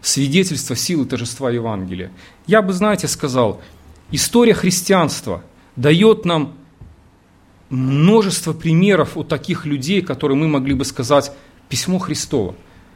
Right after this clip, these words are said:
которое свидетельствует о том, что насколько Евангелие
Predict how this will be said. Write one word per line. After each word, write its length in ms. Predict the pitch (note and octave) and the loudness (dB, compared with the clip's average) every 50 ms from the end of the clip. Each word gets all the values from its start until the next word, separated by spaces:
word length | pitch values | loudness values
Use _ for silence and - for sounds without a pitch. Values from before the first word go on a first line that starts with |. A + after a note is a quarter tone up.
| _ _ | _ _
которое 600 | - - C#3 C#3 F3+ F3+ F3 E3+ E3+ D#3+ D#3 D#3 | -6 -6 -2 2 2 4 6 6 6 4 4 2
свидетельствует 680 | - - - C#3 C#3+ C3+ D#3 A3 - - E3 D#3+ D#3 C#3 | 0 -4 -4 -4 -2 0 2 0 2 0 -2 -2 -2 0
о 20 | |
том, 160 | - G3+ F#3+ F#3 | 2 2 0 0
что 140 | - E3+ | 0 0
насколько 640 | D#3 D3+ D#3 - - - - B3+ C4 B3 B3+ - F#3 | 0 2 2 0 -2 2 4 4 4 4 4 2 2
Евангелие 840 | E3 D#3 D#3 D3 F3+ A#3 C4 C4 A#3 F3 D3+ C3+ A#2 G#2+ F#2+ - | 2 2 0 2 4 4 4 4 4 2 0 0 0 -2 -2 -4